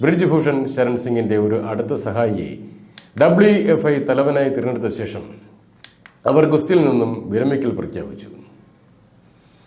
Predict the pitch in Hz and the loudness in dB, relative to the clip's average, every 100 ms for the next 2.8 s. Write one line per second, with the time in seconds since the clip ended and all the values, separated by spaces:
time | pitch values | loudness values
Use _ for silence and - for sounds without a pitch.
0 | - - - 127 175 196 190 202 208 214 | -20 -20 0 4 6 6 6 6 6 6
1 | 196 226 220 202 202 190 - 175 170 - | 6 6 6 6 6 6 4 2 0 -2
2 | - - 127 156 156 175 170 | -8 -6 -2 0 2 2 2